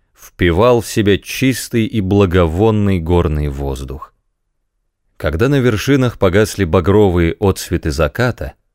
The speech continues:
и начало свежеть, он привстал, чтобы захлопнуть окно.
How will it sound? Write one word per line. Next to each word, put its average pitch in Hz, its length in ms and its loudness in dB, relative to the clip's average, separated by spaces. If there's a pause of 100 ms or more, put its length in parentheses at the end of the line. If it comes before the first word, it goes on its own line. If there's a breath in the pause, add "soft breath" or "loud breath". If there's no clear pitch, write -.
(320)
и 87 120 0
начало 92 440 0
свежеть, 78 720 -4 (420)
он 113 220 0
привстал, 120 640 0
чтобы 98 260 0
захлопнуть 85 640 -4
окно. 69 420 -10